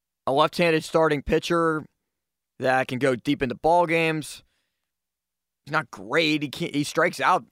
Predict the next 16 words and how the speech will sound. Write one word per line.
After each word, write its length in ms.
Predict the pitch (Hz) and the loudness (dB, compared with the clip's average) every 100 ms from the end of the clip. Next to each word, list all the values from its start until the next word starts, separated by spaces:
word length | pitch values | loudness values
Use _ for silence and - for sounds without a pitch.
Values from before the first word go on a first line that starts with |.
| _ _ _ _ | _ _ _ _
solid 340 | - 156 160 | -4 0 0
amount 280 | 151 151 147 | 2 2 0
of 80 | 101 | 0
batters 440 | 117 160 139 135 | 0 2 0 -6
for 160 | - 131 | -4 -2
only 160 | 135 | -2
throwing 460 | 135 139 143 143 135 | -2 -2 0 0 -2
a 60 | 127 | -6
fastball 760 | - - 123 147 - 139 131 | -10 -4 -2 -2 0 0 2
eighty-eight 400 | 139 147 139 131 | 2 2 0 0
miles 320 | 135 135 131 | 0 0 -2
an 60 | 120 | -2
hour, 360 | 135 131 127 | -2 0 -2
and 240 | 127 117 117 _ _ _ _ _ _ | -4 -8 -12 _ _ _ _ _ _
his 140 | 135 | -6
curveball 720 | - 156 170 131 131 135 143 | -2 0 2 2 2 2 0